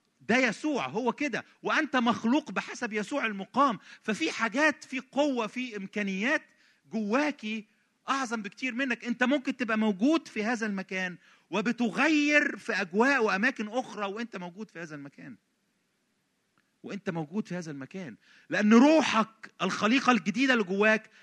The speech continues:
قادرة تمتد إلى ما بعد وأبعد من اللي أنت فيه دلوقتي. قادرة تح-، تحقق حاجات في، في أماكن في، بعيدة،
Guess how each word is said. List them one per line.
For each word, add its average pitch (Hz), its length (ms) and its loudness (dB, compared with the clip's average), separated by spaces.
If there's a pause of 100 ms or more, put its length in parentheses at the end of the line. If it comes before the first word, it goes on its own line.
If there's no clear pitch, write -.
(140)
قادرة 247 380 0
تمتد 220 720 -4
إلى 226 240 -4
ما 226 140 -2
بعد 240 360 0 (460)
وأبعد 202 520 -4
من 196 120 -8
اللي 202 140 -4
أنت 226 160 -6
فيه 214 200 -8
دلوقتي. 185 560 -12 (3000)
قادرة 220 260 0
تح-، - 340 -12
تحقق 196 580 -2
حاجات 208 440 -4
في، 202 200 -6 (220)
في 220 100 -4
أماكن 214 440 -2
في، 190 140 -12 (140)
بعيدة، 220 460 -2